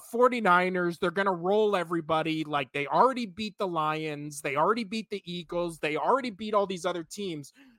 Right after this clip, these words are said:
They're gonna get revenge on the forty-niners. There were how many talking heads, uh, in the sports media world just being like, "This is a team that is going to the Super Bowl,"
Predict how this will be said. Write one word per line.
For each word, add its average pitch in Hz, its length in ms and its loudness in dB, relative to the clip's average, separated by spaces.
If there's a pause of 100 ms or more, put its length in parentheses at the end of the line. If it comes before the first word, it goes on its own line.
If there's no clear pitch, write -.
They're 160 120 -4
gonna 240 260 -2
get 240 200 -2
revenge 214 380 2
on 196 100 2
the 185 80 0
forty-niners. 165 800 -2 (360)
There 320 240 2 (100)
were 240 360 4 (580)
how 233 400 4
many 175 520 0 (260)
talking 202 480 6
heads, 180 580 -2 (140)
uh, 156 340 6 (100)
in 233 200 4
the 208 100 4
sports 202 420 -4
media 202 280 -2
world 160 300 0
just 160 200 -8
being 180 240 -6
like, 151 320 -2
"This 226 280 2
is 254 200 -2
a 226 160 4
team 220 460 -6
that 175 160 0
is 165 100 -4
going 185 280 2
to 175 60 0
the 160 120 -4
Super - 320 -4
Bowl," 101 260 -8